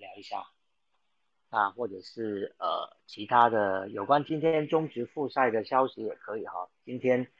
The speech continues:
两场比赛，啊，刚好我比较忙了，今天中职的比赛我是没有在看，所以刚刚我们在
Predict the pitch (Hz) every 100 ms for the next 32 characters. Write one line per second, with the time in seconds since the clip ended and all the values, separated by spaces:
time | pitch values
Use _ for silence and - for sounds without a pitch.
0 | _ _ - 120 147 139 135 131 98 -
1 | 127 - _ _ _ _ _ _ _ _
2 | 95 - 156 127 101 107 - _ 104 160
3 | 156 101 87 98 90 - 123 131 127 135
4 | 139 127 107 90 85 110 90 110 98 87
5 | - 85 - 92 - _ _ _ _ _
6 | _ _ _ _ _ _ - 110 104 92
7 | 113 113 113 98 92 98 104 95